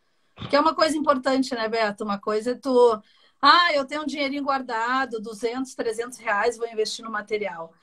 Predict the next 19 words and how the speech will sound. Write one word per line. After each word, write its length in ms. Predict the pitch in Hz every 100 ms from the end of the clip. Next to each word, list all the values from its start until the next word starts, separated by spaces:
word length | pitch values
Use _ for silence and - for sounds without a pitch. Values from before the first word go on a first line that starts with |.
| _
Mas 200 | - 240
quanto 340 | - 285 - 480
daquilo 280 | 440 320 320
ali 380 | 269 262 277 - _ _ _ _ -
pode 300 | 254 247 226
virar 360 | 233 233 214
em 60 | 220
produtos? 640 | 220 214 202 208 196 202
Quanto 300 | - 247 294
aquilo 220 | 381 330 302
ali 160 | 247
pode 260 | - 220 208
render? 500 | 202 190 170 165 165
Pode 180 | 208 214
te 120 | -
trazer 320 | 262 285 285 320
dois, 300 | 339 349 339
três 340 | - 359 349
mil. 320 | 339 330 349